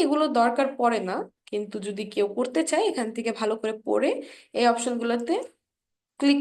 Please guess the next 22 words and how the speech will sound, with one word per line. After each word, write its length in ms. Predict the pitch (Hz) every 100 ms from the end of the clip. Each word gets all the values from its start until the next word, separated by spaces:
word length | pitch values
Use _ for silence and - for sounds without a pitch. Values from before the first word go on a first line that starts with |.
| 277
করতে 180 | 240 240
পারে, 160 | 214 254 494 - - 220
enable 360 | 226 220 277 508 -
or 60 | 202 196
disable 340 | 226 220 214 220
করে 120 | 202 185
রাখতে 200 | 190 202 190
পারে। 180 | 190 427 494 - _ _ _ _ - 185
আর 100 | 190 185 - - - _ -
after 200 | 240 254 -
all 100 | 269 320
the 60 | 294
changes 400 | 339 339 359 440 - - -
আমাদের 240 | 233 233 233 -
সেভ 180 | 277 311 311 - -
সেটিংয়ে 400 | 302 311 311 440 508 -
ক্লিক 180 | 254 240 -
করতে 160 | - 226
হবে, 180 | 214 349 - - _ _ _ _
তাহলে 220 | 226 247 -
চেঞ্জেসগুলো 580 | 240 226 226 233 233 269 - - - _ _ _ _ _ _ -
সেভ 160 | 269